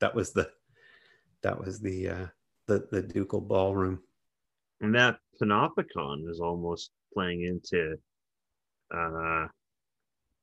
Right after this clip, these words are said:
Speaker 2: how our, our, what we talked about earlier about the whole, doesn't matter what you have, you're always gonna see those which have more than you.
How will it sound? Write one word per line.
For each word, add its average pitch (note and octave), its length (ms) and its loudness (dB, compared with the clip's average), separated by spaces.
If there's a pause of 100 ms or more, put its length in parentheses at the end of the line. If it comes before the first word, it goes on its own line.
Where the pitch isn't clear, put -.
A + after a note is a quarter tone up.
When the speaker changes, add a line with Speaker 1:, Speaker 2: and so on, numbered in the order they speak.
(420)
Speaker 2:
how F#2 480 6 (160)
our, E2+ 160 4
our, F#2+ 340 6 (280)
what G2 400 8
we G#2+ 80 10
talked A2+ 260 10
about G2 160 10
earlier G2+ 380 10
about E2+ 340 6
the F2 80 4
whole, E2+ 380 6 (840)
doesn't G2 160 6
matter F#2+ 200 8
what F#2+ 120 8
you F2 160 4
have, F#2+ 400 6
you're F2+ 140 4
always F#2 160 4
gonna F2+ 140 0
see F2+ 280 -2 (160)
those F#2 360 6
which D#2 200 -4
have E2 200 4 (840)
more F#2 440 6 (100)
than D2+ 340 -4 (520)
you. C2+ 360 0